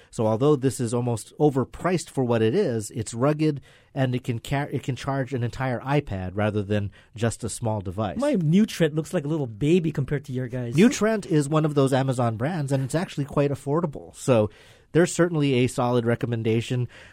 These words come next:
Speaker 1: We're talking to Todd Ogasawara and Paul Lawler about gadgets and cool toys to carry around. If you've got a recommendation or a question, you can reach us at nine four one three six eight nine or from the neighbor islands at eight seven seven, nine four one, three six eight nine.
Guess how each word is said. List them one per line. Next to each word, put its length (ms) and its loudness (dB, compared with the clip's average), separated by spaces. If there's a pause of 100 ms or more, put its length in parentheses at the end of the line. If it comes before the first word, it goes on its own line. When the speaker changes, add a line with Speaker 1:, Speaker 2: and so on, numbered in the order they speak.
Speaker 1:
We're 160 6
talking 340 0
to 100 -8
Todd 240 2
Ogasawara 480 2
and 100 -2
Paul 280 2
Lawler 380 2
about 320 0
gadgets 480 -2
and 180 0
cool 360 -2 (260)
toys 420 2
to 160 -2
carry 380 0
around. 440 2 (280)
If 160 0
you've 160 2
got 120 4
a 60 0
recommendation 580 0
or 120 2
a 20 0
question, 560 -2
you 80 -4
can 180 -4
reach 220 0
us 80 -6
at 80 -4
nine 220 0
four 240 2
one 260 0
three 160 -4
six 300 -4
eight 120 0
nine 220 -2
or 60 -4
from 220 -2
the 40 -2
neighbor 260 0
islands 360 -2
at 40 2
eight 200 0
seven 260 -2
seven, 340 -2
nine 240 -2
four 280 -2
one, 340 -2
three 240 -6
six 320 -8
eight 180 -4
nine. 320 -2